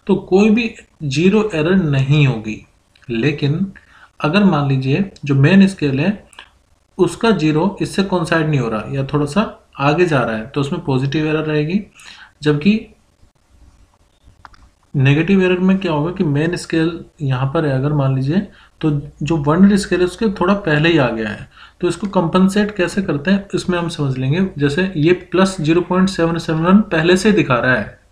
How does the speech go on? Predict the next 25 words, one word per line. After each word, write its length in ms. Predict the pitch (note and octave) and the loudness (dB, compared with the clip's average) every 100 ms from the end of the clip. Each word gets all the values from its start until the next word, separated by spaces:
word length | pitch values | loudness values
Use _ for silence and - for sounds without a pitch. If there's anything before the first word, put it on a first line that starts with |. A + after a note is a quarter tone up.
| _ | _
पूरा 200 | D#3+ E3+ F3+ | 2 4 4
close 300 | F3 D#3 C3 | 4 2 2
करके, 320 | B2 A#2 A2 G#2+ - - - - - | -2 -4 -6 -8 -16 -18 -18 -18 -6
इसका 220 | D#3+ D3 F#3+ | -4 0 2
मतलब 400 | F#3 G#3+ G#3 - | 4 2 0 0
already 440 | F#3+ A3+ G3+ F#3+ A3+ - F#3+ | 2 4 4 4 2 -2 -4
इतनी 260 | F#3 G#3 G#3 - D#3+ | 2 4 4 2 -4
extra 340 | E3 - A3 | -6 -2 0
reading 320 | F3+ F3+ G3 F#3 | 2 4 6 6
उसमें 220 | - G#3+ | 2 -2
आ 200 | E3 D#3+ | 0 0
चुकी 340 | - C3 A#2 | -2 -6 -6
है। 180 | A2+ B2 - _ - - - - | -8 -10 -20 _ -20 -20 -8 0
अब 60 | |
जो 200 | G3 A3 | 4 6
आप 160 | A3+ A3 | 4 2
उसके 220 | G3+ - | -2 0
जोस 380 | G3+ F3 F3+ F#3+ | 0 4 4 4
के 120 | A3 | 0
बीच 260 | F#3 F3+ F3+ | 2 0 2
में 160 | G3 | 0
एक 220 | G3+ F3+ F3+ | 0 -2 -4
sphere 300 | - F3+ F3+ | 0 0 2
को 100 | F#3+ | 0
डालोगे 460 | C#3 A#2+ B2 C3+ | 0 -2 -2 -2